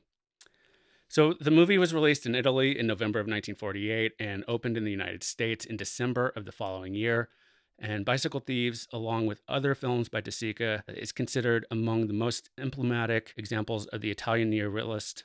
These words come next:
movement filmmaking that rose in the years after World War Two. As part of that movement, it was greeted with what I would sum up as somewhat mixed to positive reviews in Italy, with critics comparing it to other works of the movement and measuring it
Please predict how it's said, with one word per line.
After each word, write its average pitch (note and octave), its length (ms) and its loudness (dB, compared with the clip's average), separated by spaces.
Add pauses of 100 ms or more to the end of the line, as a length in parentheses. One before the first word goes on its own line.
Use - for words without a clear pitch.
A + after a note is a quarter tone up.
(140)
movement C3 640 0
filmmaking B2+ 480 -2
that G#2+ 140 -2
rose A2 400 0
in G#2+ 100 -6
the G#2 80 -4
years G2+ 400 -2 (380)
after A2 280 0
World G2 220 -6
War F#2 140 -4
Two. F#2 320 -6 (440)
As - 100 -8
part C3+ 160 4
of C3 40 0
that B2+ 160 4
movement, A#2+ 420 2
it C3 100 2
was A2+ 120 2
greeted C#3 440 6 (260)
with A2+ 140 -4
what A2 180 -2
I B2+ 160 6
would C#3+ 140 4
sum A#2 200 2
up A2+ 260 0
as A2 180 0
somewhat A#2+ 460 0
mixed B2 400 0 (100)
to A2 100 -12
positive A2+ 600 0
reviews G2 400 -8
in - 80 -8
Italy, A#2+ 440 0 (320)
with - 140 -12
critics - 400 -2
comparing A2+ 460 0
it A2 100 -2
to - 140 -6
other A#2+ 240 2
works A2 280 -2
of A2 120 -6
the A2 80 -6
movement G#2 440 -2 (520)
and G#2+ 120 -2
measuring A#2 400 0
it A2+ 220 -2